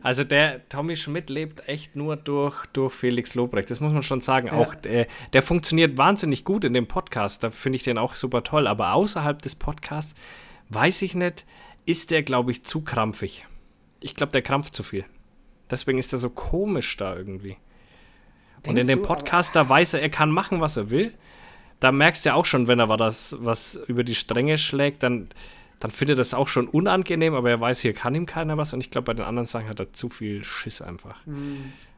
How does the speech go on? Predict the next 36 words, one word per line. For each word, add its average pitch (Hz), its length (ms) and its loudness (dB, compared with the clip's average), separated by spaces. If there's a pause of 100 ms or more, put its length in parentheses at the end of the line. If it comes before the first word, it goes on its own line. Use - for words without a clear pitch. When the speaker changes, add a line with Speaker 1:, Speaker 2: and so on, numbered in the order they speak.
(240)
Speaker 1:
Ah, 107 160 -4
ich 104 120 -6
weiß 98 160 -4
es 98 140 -12
nicht. - 300 -10
Ah, 110 180 2
Felix 165 320 2
Speaker 2:
Hm. - 80 -2
Speaker 1:
Lobrecht 120 240 2
ist 104 100 -8
einfach 110 220 -4
eine 92 100 -4
wahnsinnig 107 420 -2
coole 101 260 -4
Sau, 107 260 -4
also 98 200 -4 (140)
Speaker 2:
Ja, 156 300 0
aber 151 220 0
mit 156 140 -2
dem 165 120 -2
will 220 80 -2
ich 202 80 -6
halt 208 80 0
Speaker 1:
er 220 80 4
ist 175 60 0
Speaker 2:
kein 156 60 -4
Beef. 156 100 6
Speaker 1:
unfassbar 123 440 0 (120)
cool. 101 200 -6 (720)
Speaker 2:
Mit 147 140 -8
dem 156 80 -6
will 170 80 -4
ich 170 80 -12
kein 147 140 -8
Beef. 135 160 -10 (840)
Speaker 1:
Ja. 104 200 -12